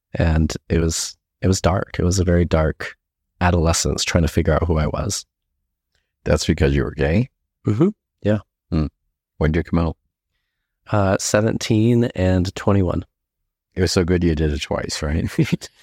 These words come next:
Speaker 1: Yeah, it was amazing. I had to do it again. No, it was so scary that I went back in. Um, I,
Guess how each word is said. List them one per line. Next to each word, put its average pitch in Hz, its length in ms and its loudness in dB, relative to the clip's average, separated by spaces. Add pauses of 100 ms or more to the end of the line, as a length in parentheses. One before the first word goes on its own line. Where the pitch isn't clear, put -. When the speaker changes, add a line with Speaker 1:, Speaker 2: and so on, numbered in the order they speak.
(220)
Speaker 1:
Yeah, - 280 2
it 113 60 2
was 117 160 2
amazing. 113 360 2
I 95 40 2
had 131 200 0
to 123 80 0
do 110 160 2
it 92 80 0
again. 87 340 -4 (420)
No, 131 140 2
it 123 80 2
was 127 140 2
so 127 160 0
scary 120 580 0
that 110 220 0
I 101 80 0
went 101 200 0
back 101 240 0
in. 107 320 0 (380)
Um, 92 400 2
I, 95 360 0